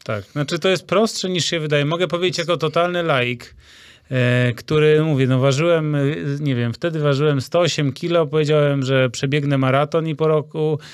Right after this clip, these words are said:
przebiegłem ten maraton. Naprawdę nie mam predyspozycji do biegania, to każdy, kto gdzieś widział moje zdjęcie, może to potwierdzić, jakby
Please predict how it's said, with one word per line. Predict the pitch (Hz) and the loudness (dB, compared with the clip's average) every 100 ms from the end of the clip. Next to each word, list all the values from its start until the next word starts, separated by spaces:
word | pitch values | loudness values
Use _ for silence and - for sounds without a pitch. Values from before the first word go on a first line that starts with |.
| - | -16
przebiegłem | - 156 160 156 143 | -4 -2 0 0 0
ten | 156 | 2
maraton. | 147 147 135 139 151 175 165 - _ | 2 2 2 2 0 -2 -8 -20 _
Naprawdę | 147 147 190 180 165 | -4 0 2 2 0
nie | 170 | 0
mam | 165 147 | 0 0
predyspozycji | 143 135 135 - 131 139 143 | 0 -2 -2 -2 -2 -2 -2
do | 139 | -2
biegania, | 135 135 135 127 131 | 0 2 2 2 0
to | 131 127 | -2 0
każdy, | 147 139 139 | 0 0 -4
kto | - 143 131 | -2 0 0
gdzieś | 131 131 | -2 -2
widział | 131 139 139 131 | -2 0 2 2
moje | 135 131 | 2 2
zdjęcie, | 120 127 131 123 127 | 2 2 2 0 -2
może | 127 120 | -2 -2
to | 120 | -4
potwierdzić, | 120 123 - 123 117 123 117 | -6 -8 -4 -4 -2 -4 -4
jakby | 127 123 127 127 | -4 -2 -2 -2